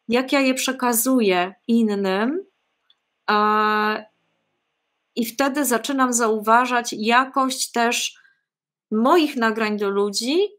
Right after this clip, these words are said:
i tak jak ludzie nagrywają się do mnie, najbliżsi. Czy jak kiedy odsłuchuję, y, słucham, że ktoś na przykład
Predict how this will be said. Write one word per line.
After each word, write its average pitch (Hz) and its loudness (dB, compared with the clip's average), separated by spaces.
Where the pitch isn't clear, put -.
i 240 0
tak 254 -2
jak 254 0
ludzie 254 0
nagrywają 233 0
się 226 -2
do 208 0
mnie, 202 -4
najbliżsi. 202 -2
Czy 233 0
jak 214 0
kiedy 254 -2
odsłuchuję, 285 0
y, 226 -2
słucham, 247 0
że 226 -2
ktoś 226 -4
na 226 -2
przykład 226 -2